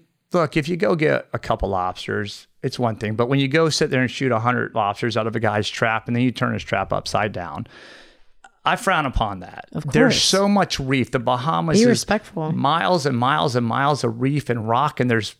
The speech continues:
Speaker 1: there's lobsters in every one of 'em, you know? So, yeah, I'm excited for lobster season. I love it. It's, it's, you know, you can't shoot 'em here in the States. You have to net 'em, which is fun sometimes, but there's something, I'm a big avid bu-, hunter. So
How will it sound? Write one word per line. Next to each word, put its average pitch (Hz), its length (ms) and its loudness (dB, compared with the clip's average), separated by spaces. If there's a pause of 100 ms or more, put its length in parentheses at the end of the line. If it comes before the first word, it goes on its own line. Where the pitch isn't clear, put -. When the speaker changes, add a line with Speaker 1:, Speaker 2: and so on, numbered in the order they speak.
(160)
Speaker 1:
there's 175 340 -2
lobsters 143 560 0
in 117 220 2
every 156 300 0
one 127 260 -2
of 113 100 -6
'em, - 200 -20 (540)
you - 120 -2
know? 131 200 2
So, 131 560 2 (180)
yeah, 156 320 0 (100)
I'm 156 200 2
excited 131 400 0
for 120 100 -4
lobster 104 320 -2
season. 113 320 -2
I 113 60 2
love 147 260 0
it. - 160 -12 (340)
It's, 135 380 -4
it's, - 320 -4 (140)
you 143 120 -2
know, 135 80 2
you 131 160 2
can't 156 280 0
shoot 175 180 0
'em 147 80 0
here 120 80 4
in 117 60 0
the 104 80 -4
States. - 340 -6
You 123 80 4
have 113 100 0
to 131 80 0
net 127 200 0
'em, 95 140 -10 (600)
which - 340 -2 (480)
is 202 140 0
fun 156 200 2
sometimes, 147 440 0
but - 340 -2
there's 185 160 0
something, 160 380 0
I'm 160 80 2
a 160 60 2
big 143 180 0
avid 131 340 -2
bu-, 120 220 2
hunter. 120 380 2
So 135 360 2